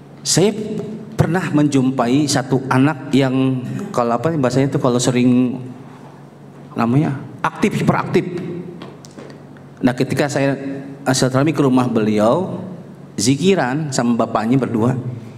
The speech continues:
itu anak yang tadi hiperaktif tiba-tiba duduk di samping, ikut tidur. Dan begitu aja, sel-, sel-,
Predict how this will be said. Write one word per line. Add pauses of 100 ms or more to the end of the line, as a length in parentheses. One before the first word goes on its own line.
(260)
itu
anak
yang
tadi (140)
hiperaktif (760)
tiba-tiba (1040)
duduk
di
samping, (500)
ikut (560)
tidur. (2250)
Dan
begitu
aja,
sel-,
sel-,